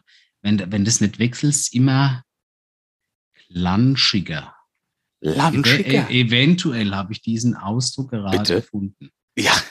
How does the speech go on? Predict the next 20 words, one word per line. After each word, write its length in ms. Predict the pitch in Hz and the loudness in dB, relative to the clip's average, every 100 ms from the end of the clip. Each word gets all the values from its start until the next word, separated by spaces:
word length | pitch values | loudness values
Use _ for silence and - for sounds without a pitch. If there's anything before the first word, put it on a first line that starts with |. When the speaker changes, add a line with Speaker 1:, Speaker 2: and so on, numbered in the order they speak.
| - | -10
Speaker 2:
ja, 180 | 101 104 | -4 -4
das 180 | - - | -4 -6
könnte 220 | 98 - | -4 -2
Speaker 1:
So 100 | - | 0
Speaker 2:
sein. 80 | 120 | 4
Speaker 1:
wie, 300 | 160 165 - | 4 4 0
das 240 | - 123 123 | -2 0 2
ist 140 | 127 | 0
so, 140 | 127 113 | 0 -2
so 140 | - | -2
dir, 220 | 113 117 | 0 -2
das 240 | 104 123 - | -2 -2 2
kriegt 180 | 147 147 | 2 2
doch 60 | |
irgendwann 340 | 123 135 147 143 | 2 2 2 2
die 140 | 120 | 0
Viskosität 760 | 139 - 131 123 120 123 139 - | 0 -2 0 -2 -2 -2 -2 -4
von 280 | - 123 110 | -12 -4 -4
so 180 | - 107 | -2 0
einem 360 | 104 98 98 | 0 0 -4